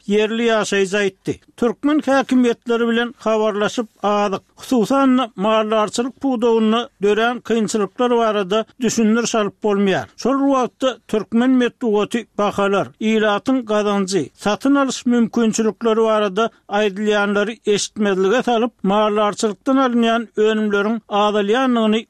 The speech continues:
umumlykda ret edýär. Mysal üçin, Balkanly mallarlar geçen ýyl kırk dokuz müň alty ýüz seksen iki ene dogurdan kırk beş müň iki ýüz oglak gozalmak baradaky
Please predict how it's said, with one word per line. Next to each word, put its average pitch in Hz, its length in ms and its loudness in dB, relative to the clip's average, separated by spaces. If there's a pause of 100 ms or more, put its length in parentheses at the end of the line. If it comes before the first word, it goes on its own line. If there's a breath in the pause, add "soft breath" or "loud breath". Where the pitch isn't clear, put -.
umumlykda 214 720 0 (100)
ret 202 240 0
edýär. 180 380 0 (140)
Mysal 247 320 0
üçin, 175 300 -2 (120)
Balkanly 202 520 -2
mallarlar 233 720 0 (120)
geçen 196 420 0
ýyl 233 200 0 (120)
kırk 220 240 -4 (140)
dokuz 208 320 0
müň 262 260 2 (120)
alty 208 400 -2
ýüz 285 200 0
seksen 208 420 0
iki - 240 -6
ene 254 300 0
dogurdan 214 600 0 (100)
kırk - 360 -6
beş 277 260 0
müň 240 220 0 (160)
iki 202 240 -2
ýüz 254 240 0 (140)
oglak 214 460 0
gozalmak 220 500 0
baradaky 208 680 -2